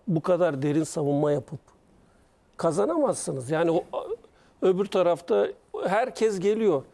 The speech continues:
Fenerbahçe bu oyunun ortaya çıkmasındaki bence en önemli konu oyuncu profillerinin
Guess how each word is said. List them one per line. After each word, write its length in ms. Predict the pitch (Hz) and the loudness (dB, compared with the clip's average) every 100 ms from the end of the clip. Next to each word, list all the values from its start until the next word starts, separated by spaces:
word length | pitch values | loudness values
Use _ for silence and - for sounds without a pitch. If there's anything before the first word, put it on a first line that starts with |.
| _ | _
Fenerbahçe 880 | - 170 185 220 220 202 - - 135 | -4 0 0 0 -2 -2 -2 -2 0
bu 200 | 170 196 | 4 6
oyunun 340 | 202 180 170 156 | 6 4 4 4
ortaya 380 | 156 147 185 | 2 0 4
çıkmasındaki 920 | 175 - - 196 - 175 151 - 165 143 - - _ | 4 2 -4 -4 -2 -2 -2 -2 -6 -6 -16 -20 _
bence 320 | 170 170 170 175 | -4 -2 0 0
en 140 | 180 | 2
önemli 380 | 196 180 156 147 | 2 2 2 0
konu 400 | - 185 175 220 - - - _ - | 0 0 0 -2 -10 -20 -20 _ 0
oyuncu 360 | 165 180 170 | 2 4 2
profillerinin 880 | 185 170 170 - 156 165 156 180 208 | -2 0 0 0 0 0 2 2 0